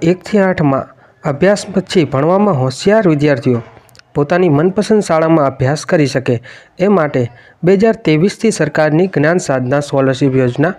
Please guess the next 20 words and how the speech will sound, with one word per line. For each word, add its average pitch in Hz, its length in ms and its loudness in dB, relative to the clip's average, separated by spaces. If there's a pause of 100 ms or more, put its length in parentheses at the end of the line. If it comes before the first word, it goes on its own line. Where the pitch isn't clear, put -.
(380)
અમલમાં 135 460 2
છે. - 180 -14 (580)
આના 170 240 0
માટે 170 300 0
વિદ્યાર્થીઓએ 135 720 0
એક 196 160 -6 (140)
પરીક્ષા 160 420 -2
આપવાની 127 380 -4
હોય 113 180 -2
છે. 110 240 -6 (520)
રાજ્ય 143 320 0
પરીક્ષા 208 420 0
બોર્ડ 185 220 0
દ્વારા 185 280 0
દર 180 200 0
વર્ષે 139 280 -2
આ 131 80 0
પરીક્ષા 143 400 -2
લેવાય 117 320 0
છે. - 180 -14